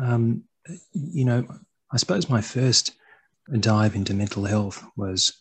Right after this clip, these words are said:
with the Housing and Support Initiative, even before we met. I was certainly there for a few years, and then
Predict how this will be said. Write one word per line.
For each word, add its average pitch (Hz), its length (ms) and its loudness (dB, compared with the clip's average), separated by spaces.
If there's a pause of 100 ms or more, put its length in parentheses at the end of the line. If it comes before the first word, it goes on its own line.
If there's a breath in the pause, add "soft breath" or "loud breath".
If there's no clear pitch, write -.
(420 loud breath)
with 107 160 -2
the 104 100 -2
Housing 104 440 2
and 95 120 -2
Support - 400 0
Initiative, 90 600 -4 (280)
even 107 240 2
before 107 420 2
we 113 200 6
met. 98 340 0 (260)
I 107 80 2
was 101 160 2
certainly 120 380 4
there 101 220 2
for - 160 -6
a 87 60 -4
few 98 200 -2
years, 107 340 2
and 101 120 0
then 98 260 -2